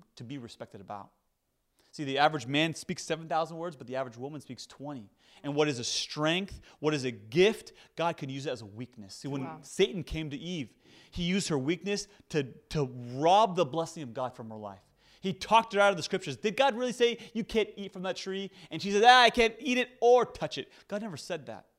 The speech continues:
Speaker 1: And often women will use this gift of gab to tear a house down. You'll, you'll nag your husband. You'll disrespect your husband. You're, you're constantly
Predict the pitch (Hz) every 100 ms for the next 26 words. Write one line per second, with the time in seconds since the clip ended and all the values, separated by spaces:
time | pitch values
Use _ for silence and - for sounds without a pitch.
0 | _ _ _ _ _ 135 139 156 165 139
1 | 156 160 127 123 120 147 170 160 123 117
2 | 110 156 - 113 104 156 156 127 113 _
3 | _ _ _ - - - - 165 147 131
4 | 123 - 110 95 _ _ _ _ _ _
5 | _ 131 131 139 139 131 139 147 127 113
6 | 110 - 104 98 _ 139 117 147 - 135
7 | - 151 - 123 117 104 104 - - 147
8 | - 143 - 160 156 156 143 131